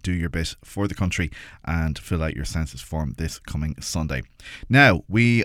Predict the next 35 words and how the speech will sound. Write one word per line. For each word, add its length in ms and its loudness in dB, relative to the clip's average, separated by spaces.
have 640 2
a 80 -2
brand 360 4
new 140 4
manager 580 2
at 160 -2
Bundoran 420 -2
Community 320 -4
Centre. 360 -2
It 80 -4
is 160 -4
Danielle 420 0
Carty. 480 -6
Danielle, 320 -4
of 140 -12
course, 160 -8
from 260 -2
Bundoran. 500 0
Uh, 120 -2
she's 200 -4
come 300 -4
from 340 -4
Rocinver 600 -4
Community 460 -4
Centre, 420 -4
uh, 340 -2
to, 460 0
uh, 220 0
start 320 2
up 220 2
in 140 2
the 80 2
Bundoran 340 0
Community 400 -2
Centre. 360 0